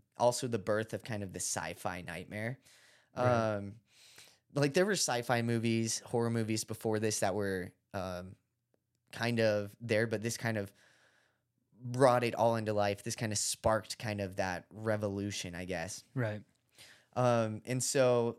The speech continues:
Speaker 1: what happened is Ridley Scott unleashed the movie Alien on the world, introducing viewers to the Nostromo, a claustrophobic space, spaceship haunted by a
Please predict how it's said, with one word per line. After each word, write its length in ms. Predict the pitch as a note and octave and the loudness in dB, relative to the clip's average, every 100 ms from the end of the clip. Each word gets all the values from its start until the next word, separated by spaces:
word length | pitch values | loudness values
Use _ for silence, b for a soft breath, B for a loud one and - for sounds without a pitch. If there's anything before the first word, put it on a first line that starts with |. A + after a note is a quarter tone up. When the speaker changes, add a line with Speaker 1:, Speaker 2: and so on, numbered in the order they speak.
| _ - | _ -6
Speaker 1:
what 260 | A#2+ C3 | 2 4
happened 640 | - C#3 E3+ C3+ A#2 A2+ - | 4 2 2 -2 -2 -4 -4
is 640 | A#2 A#2 A2 G#2+ G#2+ - b b b | 0 2 2 0 -4 -10 b b b
Ridley 220 | C3+ D3 F#3 | 0 2 2
Scott 400 | - B2+ A#2+ - | 2 4 4 2
unleashed 540 | B2 B2 C3 C3 - - A2+ | -2 0 0 0 -6 -10 -2
the 80 | B2 | 0
movie 340 | B2 B2 B2+ | 2 2 0
Alien 580 | G#2+ A#2+ A2+ G#2 A2 C3+ - | 0 0 0 -2 -4 -8 -4
on 200 | A2+ A2+ | -2 0
the 100 | C3+ | 0
world, 360 | A#2 G2 A2 B2+ _ - | 2 0 -2 -8 _ -4
introducing 880 | C#3 C#3+ C3+ B2 B2 C3 B2 A2+ G#2+ | -2 0 0 0 -2 0 0 -2 -4
viewers 500 | G#2 A2+ A#2+ A#2 B2+ - | -4 0 2 0 -2 -2
to 320 | B2+ A#2 A2+ | 0 2 2
the 240 | G#2+ G#2+ | 2 2
Nostromo, 720 | G#2 G#2+ - A#2 G#2 G2 A2+ b b b b - | 2 -4 0 0 2 0 -2 b b b b 2
a 240 | A#2 A2+ - | 4 4 2
claustrophobic 640 | C3+ D3 F3+ D3 C3 C3+ | 0 2 0 2 2 2
space, 460 | - - A#2 A2+ - | -4 0 0 0 -6
spaceship 680 | - - C3+ C3+ A#2 A2+ - _ | -8 0 0 2 0 -2 -4 _
haunted 540 | - C3 C3+ D#3 D3 | -4 -2 0 -4 -4
by 400 | A#2+ A2+ A2 G#2+ - | 0 2 4 2 -2
a 220 | A2+ A2+ | -4 -2